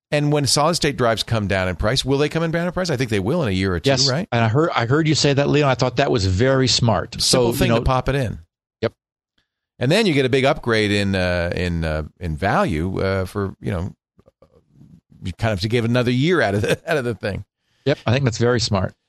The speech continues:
Speaker 1: Now, coming up, we have the Wells Fargo Bank Login Insight of the Week. Seems to be, <laughs> seems to be a regular feature of the show. The fun observation of the week and the big topic for next week. It's all coming up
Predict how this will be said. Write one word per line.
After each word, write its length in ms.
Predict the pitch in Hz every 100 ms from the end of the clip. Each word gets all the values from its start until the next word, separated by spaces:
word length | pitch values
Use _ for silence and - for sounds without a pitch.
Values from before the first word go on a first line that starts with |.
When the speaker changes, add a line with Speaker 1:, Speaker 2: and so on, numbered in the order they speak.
| _
Speaker 1:
Now, 160 | 165 131
coming 320 | - 185 202
up, 160 | 170 -
we 200 | 175 151
have 200 | 160 135
the 100 | 147
Wells 300 | 139 151 -
Fargo 400 | 156 156 143 151
Bank 300 | 151 151 143
Login 420 | 139 160 151 160
Insight 360 | 160 143 156
of 80 | 151
the 60 | 139
Week. 200 | 156 170
Seems 220 | 156 127
to 80 | 120
be, 60 |
<laughs> 300 | 123 - -
seems 260 | - - -
to 60 | 117
be 140 | 240
a 40 | 202
regular 400 | 190 151 156 143
feature 400 | 160 143 - 135
of 80 |
the 80 | 120
show. 380 | 107 123 135 202 - _ _ _
The 100 | 135
fun 240 | - 170
observation 720 | 165 156 127 139 143 170 - 156
of 100 | 131
the 60 |
week 220 | 139 156 -
and 280 | 151 151
the 100 | 131
big 360 | 117 165 240 214
topic 480 | - 190 202 214 -
for 160 | -
next 480 | 208 208 226 - -
week. 240 | 180 143 120
It's 140 | -
all 180 | 131 170
coming 320 | 156 151 135
up 220 | 135 -